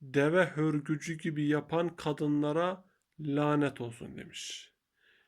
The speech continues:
Şimdi günümüzde türbanlı bile olsa düğünlere giderken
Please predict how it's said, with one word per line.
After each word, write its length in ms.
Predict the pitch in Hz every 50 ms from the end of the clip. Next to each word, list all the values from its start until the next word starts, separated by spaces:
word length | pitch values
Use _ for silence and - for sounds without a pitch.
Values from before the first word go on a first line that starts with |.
| _
Şimdi 500 | _ - - 147 135 131 127 135 135 139
günümüzde 760 | 135 143 139 139 131 123 123 120 120 120 120 139 143 151 156 170 - _ _ _ _ _ _ _ _ _ _ _ - _ _ _ _ _ _ _ _ - - - - _ _ _ _
türbanlı 600 | - - 143 143 139 135 143 147 147 151 156 147 139
bile 160 | 127 120 123
olsa 680 | - - 127 127 120 - - 151 156 170 180 175 - _ _ _ _ _ _ _ _ _ _
düğünlere 480 | - 156 143 139 135 131 131 127 127 127
giderken 680 | 123 131 123 131 123 123 120 120 143 143 156 165 175